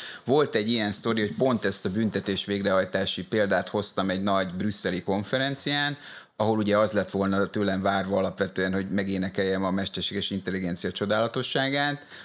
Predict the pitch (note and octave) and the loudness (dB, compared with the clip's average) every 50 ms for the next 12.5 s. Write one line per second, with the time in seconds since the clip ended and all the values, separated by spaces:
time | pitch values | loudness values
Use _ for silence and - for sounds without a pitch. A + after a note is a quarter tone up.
0 | - - - - - - - - - - _ - G#2+ - - A#2+ A#2 A#2 A#2+ B2 | -16 -16 -14 -14 -16 -18 -20 -20 -20 -10 _ -4 -2 0 2 4 4 6 4 4
1 | A#2 A#2+ B2 C3+ C3+ B2 A2 G#2+ A2 A2 A2 G#2 - G2+ A2 A#2+ A#2+ - - - | 2 4 2 4 4 4 2 2 2 2 0 0 0 0 0 0 0 0 -2 -2
2 | A2+ G#2+ G2+ - G#2+ G#2 G#2+ G#2 G2+ G#2 A2 A2 G#2+ G#2 G2+ G2 G2+ G2 G2 G2 | 0 0 2 2 2 2 2 2 2 2 2 2 2 2 2 2 2 2 2 0
3 | F#2+ E2+ - - A#2+ G#2 F#2+ F#2+ E2+ E2 F2+ F2 F2 F2+ F#2+ F2+ - _ - - | -2 -4 -8 -6 -4 -2 0 0 2 0 0 0 -2 -4 -8 -12 -16 _ -2 0
4 | B2 A2 - A2 G2 - - - G2+ G2 A#2 B2+ C3 - - - - E2+ E2+ F#2 | 0 2 2 0 0 0 0 0 2 4 4 4 4 2 -2 -10 -8 -4 0 2
5 | F#2+ F#2+ F#2+ F#2+ F#2+ G2 F#2+ - - - - A#2 G2+ G2+ A2 G#2 G2 - G#2 - | 2 4 2 2 0 -2 -6 -12 -16 -16 -12 -6 0 2 2 2 2 0 -2 -2
6 | G#2+ G2+ - A2+ - G#2+ G2+ - G#2+ - G2+ F#2+ G#2 F#2+ G2+ F#2 - - G2 F#2+ | -2 -2 -2 -2 -4 -4 -6 -4 -4 -4 -2 -2 -2 -2 -2 -2 -2 -2 -2 0
7 | F#2+ F#2+ F#2+ F#2 F#2 F2+ - F2 F2+ F#2+ F#2 F#2 E2+ - F#2+ G2 F#2 F#2+ G2 - | 0 0 0 -2 -2 -4 -4 -2 0 0 0 0 -2 -2 -2 -2 -2 -2 -2 -2
8 | - F2+ - G2+ F#2 - - F#2+ F#2+ F#2 F#2 - - F#2+ F#2 F#2+ F#2+ F#2 F2+ - | -4 -4 -4 -6 -4 -2 -2 0 0 -2 -2 -4 -4 -4 -2 -2 -2 -2 -2 -2
9 | - - G2+ G#2 A2+ A2 - A#2 A2 - - A2 - G#2+ - - G2 - - G2 | -2 -2 -2 -2 -2 -2 -4 -6 -4 -4 -4 -4 -4 -4 -4 -4 -2 -2 -2 0
10 | F#2 F#2+ F#2 F#2 F#2 F2+ F#2+ F2+ - - F2+ E2+ F2 F2 - - G#2 G#2+ G2 - | 0 0 0 0 -2 -2 -4 -4 -2 -4 -4 -4 -4 -6 -4 -4 -4 -2 -4 -4
11 | G#2 F2+ F#2 F2+ F#2 F2 F#2 F2+ - - - - F2+ F2+ F2 F2 F2 - F#2 D#2+ | -4 -4 -4 -4 -4 -4 -4 -4 -6 -8 -8 -6 -4 -4 -4 -4 -4 -4 -4 -4
12 | E2 F2+ - - F3 G#3+ B3 A#3+ - - | -4 -6 -4 -4 -2 0 0 -2 -4 -6